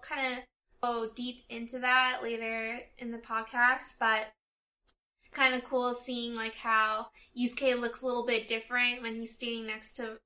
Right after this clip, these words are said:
actual people versus when he's kind of alone floating as a ghost. Like, he gets a little paler and everything,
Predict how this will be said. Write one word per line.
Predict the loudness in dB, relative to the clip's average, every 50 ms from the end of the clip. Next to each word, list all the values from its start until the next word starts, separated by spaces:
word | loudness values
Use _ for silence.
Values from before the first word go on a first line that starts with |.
| _ _ _ _ -12 -12 -12 -8 _
actual | -2 -2 -2 -2 -4 -4 -4 -6 -6 -8 -12
people | -14 -14 -14 -6 -2 -2 0 0 0 -2 -2
versus | -2 -2 -2 -4 -6 -8 -6 -6
when | -6 -6 -6 -6
he's | -8 -10
kind | -8 -4 -2 0 0
of | 0 -2 -2
alone | -4 -4 -4 -4 -4 -6 -6
floating | -2 -2 0 0 -2 -4 -4 -6
as | -6 -8
a | -8
ghost. | -4 0 2 2 2 2 0 -4
Like, | -10 -10 -10
he | -12 -12 -10 -4
gets | -4 -4 -4 -4
a | -6 -8
little | -6 -6 -8 -10 -12 _
paler | -10 -4 0 0 2 2 0 0 0 0 2 2 4 2 2
and | 2
everything, | 0 -2 -2 -2 -6 -6 -6 -6 -4 -2 -2 0 -2 -2 -4 -6 -10